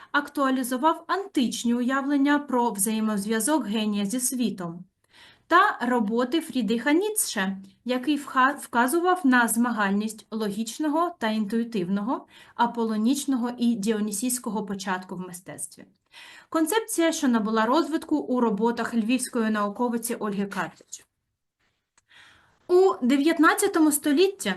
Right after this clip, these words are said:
було закладено підходи до вивчення саме виконавської творчості, що може бути пояснено, крім іншого, руйнацією традицій універсалізму.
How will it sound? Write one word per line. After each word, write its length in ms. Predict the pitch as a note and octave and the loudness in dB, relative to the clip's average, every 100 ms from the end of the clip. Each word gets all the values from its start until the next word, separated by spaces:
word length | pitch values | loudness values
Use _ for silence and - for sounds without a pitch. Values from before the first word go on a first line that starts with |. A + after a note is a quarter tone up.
| - - | -6 -6
було 400 | A#3 C#4+ F4+ F#4 A#3+ | 0 2 4 2 2
закладено 680 | C4+ C#4 D#4+ F4 D4 C#4 C#4+ | -2 2 6 6 6 4 2
підходи 600 | C#4+ - - F4 D#4 B3+ | -2 -6 0 2 2 2
до 200 | C4+ B3 | 2 2
вивчення 600 | C4+ D#4 - C#4+ C4+ C4+ | 2 0 0 2 4 2
саме 400 | - C4+ C4 B3+ | 2 4 6 4
виконавської 840 | B3+ C4 C4+ C#4+ D4+ D4+ - G3 | 0 0 4 4 4 0 -6 -6
творчості, 720 | G3 A3 C4 - D#4+ F#4+ G4+ - - - | -4 -4 -4 -6 -6 -4 -4 -6 -20 -8
що 280 | - G4+ | 0 2
може 260 | F#4+ F#4 D4 | 4 4 4
бути 320 | B3 D#4 C#4+ | 2 2 0
пояснено, 840 | C#4 C4+ C4 D4+ D#4 D#4+ D4+ D4+ D4+ | -2 2 4 4 4 2 2 0 -4
крім 320 | - C#4+ C4 G3 | -2 4 6 4
іншого, 560 | F#3+ G3+ E4 F#4+ G4 A#3+ | 0 -4 -2 0 -2 0
руйнацією 1000 | B3 B3 A#3+ D4 E4 D#4+ D#4 D#4+ D#4+ D#4+ | 2 6 6 4 2 0 2 2 0 -4
традицій 680 | A#3 F3 A3 A3+ B3+ B3 B3 | -4 -2 -2 -2 -4 -4 -2
універсалізму. 920 | A3 G#3 G#3 G3+ G3+ E3+ D#3 D3+ | 0 0 -2 -4 -4 -4 -6 -12